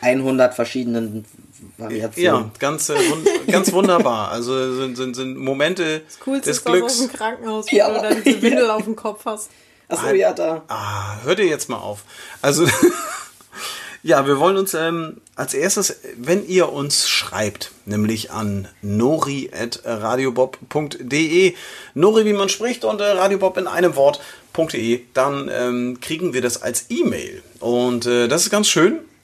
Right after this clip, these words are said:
Speaker 2: Ihr, ähm, schreibt uns auch sehr viel. Jede Menge sogar.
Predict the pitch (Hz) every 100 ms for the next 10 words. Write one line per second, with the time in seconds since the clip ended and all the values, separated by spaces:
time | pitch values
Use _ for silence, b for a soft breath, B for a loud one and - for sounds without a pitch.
0 | _ _ _ _ _ _ _ _ _ _
1 | - 147 135 135 127 117 117 120 - 123
2 | 139 139 - 113 117 107 - 104 107 214
3 | - _ _ _ - 117 101 95 107 131
4 | 143 226